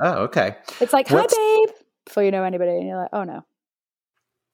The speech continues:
Speaker 1: What sound or noise do you love?
Speaker 2: Music.
Speaker 1: What sound or noise do you hate?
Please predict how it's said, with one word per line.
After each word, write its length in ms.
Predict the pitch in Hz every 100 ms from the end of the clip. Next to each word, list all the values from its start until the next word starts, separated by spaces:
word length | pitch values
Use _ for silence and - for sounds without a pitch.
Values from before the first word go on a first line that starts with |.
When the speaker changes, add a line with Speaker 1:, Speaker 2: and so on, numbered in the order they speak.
| - _
Speaker 1:
What 320 | - 117 143 -
sound 280 | 139 120 123
or 80 | 113
noise 340 | 104 104 101
do 100 | -
you 100 | 92
love? 400 | 85 87 95 - - _ _ _ _ _ _ _ _ _ _ _ _ _ _ - 247
Speaker 2:
Music. 560 | 220 214 202 214 - - _ _ _ _ _ _ _ _ _ _ _ _ _ _ _ -
Speaker 1:
What 260 | 123 123
sound 320 | - 123 120
or 80 | 117
noise 340 | 110 104 104 -
do 120 | 101
you 80 | 92
hate? 420 | 95 90 -